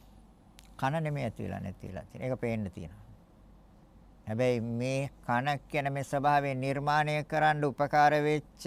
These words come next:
ධර්මතාවට උපරිම වැඩිම චිත්තක්ෂණ දහහතයිට අතරතුර කාලයක මේක ඇති වෙලා නැති වෙනවා. පසුගිය දේශනාවල කාංකා විතරණ විසුද්ධි දේශනා තුල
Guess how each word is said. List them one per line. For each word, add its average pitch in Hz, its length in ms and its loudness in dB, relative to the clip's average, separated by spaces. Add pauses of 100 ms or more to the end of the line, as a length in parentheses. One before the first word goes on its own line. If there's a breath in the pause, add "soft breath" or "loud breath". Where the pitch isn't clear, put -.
ධර්මතාවට 139 800 6 (2500 loud breath)
උපරිම 104 380 0 (140)
වැඩිම 117 420 -2
චිත්තක්ෂණ 107 500 -8
දහහතයිට 104 640 -4 (1000 soft breath)
අතරතුර 127 560 -2
කාලයක 117 500 0 (300)
මේක 117 200 -12
ඇති 113 220 -8
වෙලා 107 160 -2
නැති 98 240 -8
වෙනවා. 92 240 -14 (1400 soft breath)
පසුගිය 180 460 2
දේශනාවල 156 840 2 (100)
කාංකා 131 400 0
විතරණ 139 380 -2
විසුද්ධි 135 460 -6
දේශනා 135 720 -4 (540)
තුල 147 220 0